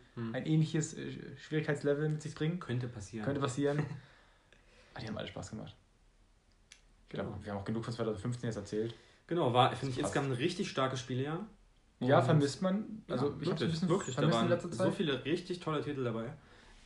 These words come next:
Speaker 1: Ähm, genau, und dann kommen wir doch einfach mal zu zweitausendsechzehn.
Speaker 2: Gern.
Speaker 1: Da würde ich einfach mal anfangen und meine Spiele aufzählen, die runtergefallen sind. Ach so, ähm,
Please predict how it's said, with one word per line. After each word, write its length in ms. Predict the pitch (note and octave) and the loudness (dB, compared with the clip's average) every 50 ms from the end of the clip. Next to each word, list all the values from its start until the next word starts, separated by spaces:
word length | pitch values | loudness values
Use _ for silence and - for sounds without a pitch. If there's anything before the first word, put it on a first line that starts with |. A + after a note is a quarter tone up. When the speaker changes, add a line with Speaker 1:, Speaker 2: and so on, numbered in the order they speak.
| - - - - - | -20 -20 -16 -10 -6
Speaker 1:
Ähm, 500 | B2+ B2+ B2 B2 A#2+ B2 B2 A#2 A#2+ - - - - - - - - - - - - - - - - - - | -4 -2 0 0 0 0 0 -2 -2 -6 -12 -20 -20 -20 -20 -20 -20 -20 -20 -20 -20 -20 -20 -20 -20 -14 -8
genau, 340 | - D#3+ G3 G3 C#3 A2+ - | -6 -4 -2 -2 -4 -4 -4
und 140 | - A#2+ A#2+ | -2 -2 0
dann 140 | A#2+ A#2 A2 | 0 0 0
kommen 160 | A#2+ C#3 D#3 E3 | 0 0 2 2
wir 60 | D#3+ | 2
doch 100 | D3 A#2 | 2 0
einfach 260 | - - D#3 - B2+ | -2 -4 -4 -4 -2
mal 360 | B2 A#2+ A#2 B2 C#3+ F3 G3+ G3+ - - _ - _ _ - - - - - - - - - - | -2 0 0 0 0 -2 -4 -6 -8 -16 _ -20 _ _ -20 -20 -20 -20 -20 -20 -20 -20 -20 -20
zu 160 | - - - A#2+ | -12 -6 -6 -4
zweitausendsechzehn. 760 | B2 A#2+ B2 C3 D#3+ E3 F#3+ G#3 G3+ - - A2 G2 F#2+ F#2+ - - - - - - - - | -2 0 -2 0 0 -2 -4 -4 -6 -6 -6 -6 -6 -6 -8 -10 -16 -20 -20 -20 -20 -8 -2
Speaker 2:
Gern. 340 | A#2+ A#2 A2+ B2+ C#3+ D3+ - - - - _ _ | 0 0 0 0 -2 -4 -8 -12 -20 -20 _ _
Speaker 1:
Da 260 | - A#2+ A#2+ B2 B2 - | 2 2 2 2 0 -4
würde 240 | B2 A#2 D3+ E3+ F#3 | -6 -2 -2 -2 -2
ich 60 | - | -2
einfach 140 | - D#3 D#3 | -4 -2 -2
mal 80 | D3+ - | -2 -2
anfangen 340 | D3 F3 F3+ - D#3+ D3 | -2 -2 -2 -2 -2 -2
und 100 | B2+ B2+ B2+ | -2 -2 -2
meine 220 | C3 B2+ C3 C3 | -2 -2 -2 -4
Spiele 500 | B2+ - - C#3 C#3+ C#3+ C#3+ C#3 - - - - _ _ | -6 -8 -8 -8 -6 -4 -4 -4 -6 -8 -12 -18 _ _
aufzählen, 480 | C#3 D#3 D#3 - - - C#3 C3+ C3 | -8 -8 -6 -8 -8 -6 -4 -4 -2
die 120 | B2 A#2+ A#2+ | -2 -2 -2
runtergefallen 640 | A#2+ A#2+ D3 E3 E3 C3+ A#2 A2 - - A#2 A2+ A#2 | 0 0 -2 -2 -2 -4 -6 -6 -6 -6 -4 -4 -4
sind. 320 | A#2 C#3 D#3+ F#3+ G3 - - - _ _ _ _ - - - - - | -4 -4 -4 -6 -6 -10 -14 -20 _ _ _ _ -20 -20 -20 -10 -8
Ach 100 | - B2+ | -6 -2
so, 280 | - F#3+ F#3+ E3 - | 2 4 6 6 6
ähm, 460 | A#2+ B2 B2 B2 B2 B2 B2 A#2+ A#2+ | 6 4 4 4 2 2 0 0 -2